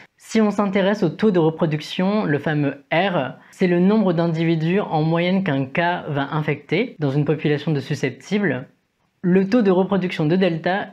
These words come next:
est plus élevé que celui pour Alpha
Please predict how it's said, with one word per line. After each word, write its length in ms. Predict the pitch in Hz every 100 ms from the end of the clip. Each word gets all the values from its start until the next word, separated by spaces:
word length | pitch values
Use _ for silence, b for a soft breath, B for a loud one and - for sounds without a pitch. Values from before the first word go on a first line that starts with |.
| -
est 140 | 226
plus 320 | 226 214 190
élevé 420 | 175 151 156 190 202 B _
que 100 | -
celui 300 | 196 196 170
pour 340 | 190 185 185 175 -
Alpha 560 | 151 156 147 170 196